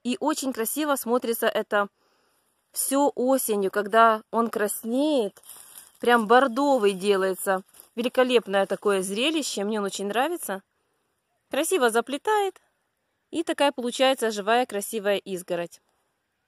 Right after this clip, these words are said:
Размножается он довольно просто. Вот у нас он сверху и пошел по низу плестись. Если откопать такой черенок, я сейчас возьму,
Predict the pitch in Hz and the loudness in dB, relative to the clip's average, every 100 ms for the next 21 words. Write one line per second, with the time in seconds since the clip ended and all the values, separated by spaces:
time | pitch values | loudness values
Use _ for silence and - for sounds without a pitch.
0 | _ _ - - _ 240 277 294 294 294 | _ _ -20 -20 _ 0 0 2 0 2
1 | 269 240 247 247 254 262 240 202 202 339 | 2 2 0 2 2 2 0 0 -2 -2
2 | 381 - 330 330 _ _ _ _ _ _ | -2 -2 -4 -4 _ _ _ _ _ _
3 | _ - 262 247 220 196 202 202 - 294 | _ -2 0 2 2 0 -2 -6 -6 -2
4 | 381 427 359 359 _ _ _ _ _ 330 | -2 0 -2 -2 _ _ _ _ _ -2
5 | 392 - 277 - 294 302 311 - - 254 | -2 2 0 0 -4 -2 -4 -6 -6 0
6 | 269 247 226 208 208 196 208 208 - 370 | 0 0 -2 -4 -6 -6 -8 -6 -4 -4
7 | - - _ _ _ _ - 277 294 247 | -4 -14 _ _ _ _ -6 -4 2 4
8 | 247 - 247 - 214 - 226 262 226 - | 4 4 0 2 0 0 -2 0 0 0
9 | 277 330 440 508 - 262 269 254 247 220 | -4 -2 -4 -6 -6 -4 -2 -2 -4 -2
10 | 233 233 233 220 | -4 -2 -4 -4